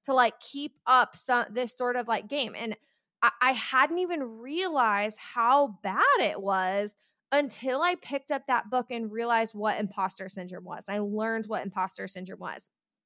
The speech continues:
And especially for me, I had graduated college, and, like, five days after graduation, I had started at a corporate job, and everyone there was closer to retirement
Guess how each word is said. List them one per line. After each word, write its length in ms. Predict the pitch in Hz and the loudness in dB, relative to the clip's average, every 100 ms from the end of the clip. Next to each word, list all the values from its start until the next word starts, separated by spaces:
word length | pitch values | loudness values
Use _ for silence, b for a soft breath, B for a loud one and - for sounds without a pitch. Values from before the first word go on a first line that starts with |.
| _ _ _ | _ _ _
And 120 | 254 277 | -2 -2
especially 580 | 269 254 262 - 320 | 0 2 2 2 -2
for 180 | 302 233 | -2 -2
me, 440 | 240 285 220 214 b b b b | -2 -4 -4 -4 b b b b
I 80 | 247 | 0
had 260 | 247 220 196 | 2 0 -2
graduated 640 | 226 220 247 311 330 370 | 0 2 0 -2 -4 -4
college, 640 | 254 233 214 202 202 202 - b _ 226 | 2 2 4 2 -2 -4 -10 b _ -4
and, 240 | 233 220 | 0 0
like, 180 | 220 208 _ | -2 -6 _
five 340 | 262 269 311 | 6 6 4
days 240 | 311 285 262 | 0 -2 0
after 300 | 233 247 226 | 0 -2 -4
graduation, 640 | 220 214 214 202 196 202 | 0 0 -2 -4 -6 -6
I 80 | 196 | -8
had 140 | 196 | -6
started 400 | - 208 214 240 | -2 0 0 -2
at 140 | 240 226 | -4 -4
a 80 | |
corporate 380 | 226 220 220 208 | -4 -4 -4 -6
job, 420 | 208 196 196 196 214 b b _ | -2 2 2 0 -6 b b _
and 420 | 233 233 214 214 208 - | -2 0 2 2 -2 2
everyone 800 | 240 254 302 294 247 247 247 233 | 4 4 0 -2 2 4 4 0
there 540 | 240 254 202 190 208 - | 0 2 2 2 0 0
was 360 | 208 202 196 - _ | 0 0 -2 -10 _
closer 560 | - 226 247 262 302 277 | -10 0 0 2 -2 -4
to 260 | - 254 | -6 -8
retirement 1000 | 202 196 - - 311 370 220 190 190 190 | -12 -14 -12 2 4 4 0 -4 -6 -10